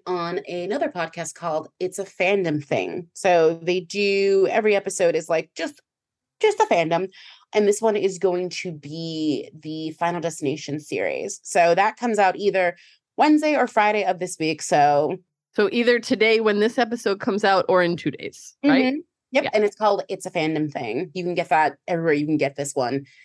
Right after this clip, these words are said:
Speaker 1: If you wanna hear me talk about Final Destination, which of course you do because it's spooky season.
Speaker 2: Yeah, I was just on an episode. Uh, we did Guillermo del Toro films.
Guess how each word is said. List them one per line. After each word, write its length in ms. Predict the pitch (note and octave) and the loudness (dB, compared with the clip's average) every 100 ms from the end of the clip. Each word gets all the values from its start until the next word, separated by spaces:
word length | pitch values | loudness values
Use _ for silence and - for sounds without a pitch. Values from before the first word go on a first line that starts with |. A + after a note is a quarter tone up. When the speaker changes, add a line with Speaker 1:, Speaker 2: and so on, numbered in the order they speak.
| _ | _
Speaker 1:
If 120 | G#3 G#3+ | -2 0
you 80 | G#3 | 2
wanna 160 | G#3 | 2
hear 180 | G3+ G3 | 2 0
me 100 | F#3 | 0
talk 380 | D#3 D#3 D3+ D3+ - | -2 0 0 -2 -8
about 600 | C#3+ C#3 A#2+ A2+ F#2+ - _ _ _ _ | -2 0 0 0 -2 -8 _ _ _ _
Final 280 | E3+ D3+ C#3 | -2 0 -2
Destination, 600 | - - C#3 - D3+ D#3+ | -6 -10 -10 -10 -10 -10
which 100 | D3+ | -10
of 140 | - | -14
course 300 | - C#4 C#4 | -2 -2 0
you 80 | F#3+ | -6
do 240 | D#3 C#3 | -2 -2
because 240 | D#3 E3+ D#3+ | -4 -8 -10
it's 140 | E3+ | -8
spooky 300 | - A#3+ G#3+ | -4 -4 -4
season. 680 | - C#3+ C#3 A2+ C3 C#3+ D3 _ _ _ _ _ - | -4 -4 -4 -4 -2 -2 -4 _ _ _ _ _ 0
Speaker 2:
Yeah, 220 | C4+ A#3+ | 2 2
I 120 | G#3 B3 | 2 2
was 180 | B3 | 0
just 220 | A#3 A#3+ A3 | 0 0 0
on 120 | G#3+ | 2
an 140 | G3+ | 0
episode. 640 | G#3+ G3 - F#3+ F#3+ F#3 | -2 -4 -2 2 2 2
Uh, 360 | E3+ F3+ F3 E3+ | 2 2 4 2
we 120 | F3+ F3 | -2 -2
did 220 | F3 F3 | -4 -4
Guillermo 360 | F3 F3 F3 E3 | 0 0 2 2
del 180 | D3+ | 0
Toro 320 | D3+ G3 F3+ D#3+ | 0 2 2 2
films. 640 | E3+ D3 D3 G3+ - | -2 0 -2 -6 -12